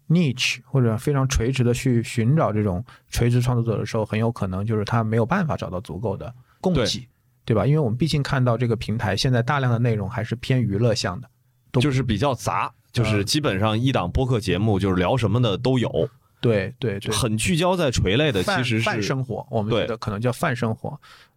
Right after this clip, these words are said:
Speaker 1: 但另外一方面来讲，就还是我讲的，就是随着一个生态的成熟，尤其是商业化的这个成熟，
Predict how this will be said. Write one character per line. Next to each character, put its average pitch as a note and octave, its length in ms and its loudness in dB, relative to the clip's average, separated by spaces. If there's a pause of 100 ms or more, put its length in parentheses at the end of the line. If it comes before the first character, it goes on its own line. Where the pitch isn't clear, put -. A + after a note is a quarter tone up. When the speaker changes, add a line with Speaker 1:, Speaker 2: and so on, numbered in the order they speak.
(180)
Speaker 1:
但 F#3+ 160 0
另 A3+ 100 2
外 A#3 120 2
一 D#3 60 2
方 C3+ 160 0
面 C3 160 2
来 G#2+ 140 -2
讲， A2 180 -2
就 A#2 160 0
还 A#2 140 -2
是 B2+ 80 2
我 A#2 80 0
讲 G#2 180 -4
的， A2 60 -10
就 C3 100 0
是 A#2+ 80 0
随 B2 200 0
着 F3 120 2
一 C#3 60 0
个 C3+ 80 0
生 D#3 240 0
态 C#3 160 2
的 A2+ 100 -2
成 A#2 260 -2
熟， A#2+ 200 -2
尤 A2 120 2
其 B2+ 120 0
是 B2 120 0
商 D#3 220 0
业 E3 80 2
化 B2+ 200 0
的 A#2+ 120 -8
这 A2+ 140 -10
个 G#2 200 -12 (140)
成 A2 220 0
熟， - 240 -8